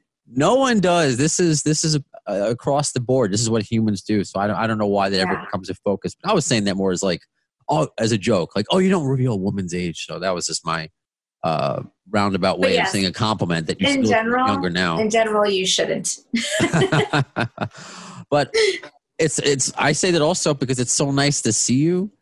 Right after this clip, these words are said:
Speaker 1: 'cause I was obviously excited to talk to you a few years ago, and we've been following each other on Twitter since, but it's, it's different.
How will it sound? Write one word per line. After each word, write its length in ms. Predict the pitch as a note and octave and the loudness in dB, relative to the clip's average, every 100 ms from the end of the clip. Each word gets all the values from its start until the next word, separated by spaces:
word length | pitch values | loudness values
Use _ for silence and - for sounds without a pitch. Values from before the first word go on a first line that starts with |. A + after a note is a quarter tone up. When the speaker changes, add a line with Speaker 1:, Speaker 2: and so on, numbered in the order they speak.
| _ _ _ - | _ _ _ -2
Speaker 1:
'cause 80 | |
I 100 | C3+ | 2
was 120 | C3+ C#3 | 2 2
obviously 280 | C#3+ D3+ | 0 0
excited 360 | G#2+ - G#2 G#2+ | 0 0 0 0
to 60 | F2+ | 0
talk 320 | G#2+ G#2 - | 0 0 -2
to 120 | F#2 | -2
you 240 | E2+ E2 F2 | 0 -2 -4
a 80 | - | -8
few 180 | - G2 | -2 0
years 320 | E2+ G2+ G#2+ | 2 0 0
ago, 380 | D#2 D2 D2+ D2+ _ | -2 -2 -2 -4 _
and 160 | F#2 F2+ | -4 0
we've 260 | F2+ E2 - | 0 -2 -6
been 100 | E2+ | -4
following 340 | F#2+ F#2+ E2+ | -2 -2 -4
each 120 | D#2+ | -4
other 160 | F2+ E2 | -4 -2
on 120 | D#2 | -4
Twitter 280 | F#2 G#2+ G#2+ | -2 0 0
since, 320 | - F2 E2 | 0 -2 -4
but 160 | - F2+ | -6 -6
it's, 240 | E2 - - _ _ - | -4 -6 -8 _ _ -6
it's 180 | G#2+ | -4
different. 640 | G#2 D#3+ F3+ C3 A#2+ C3 - | 0 -2 0 0 0 -2 -4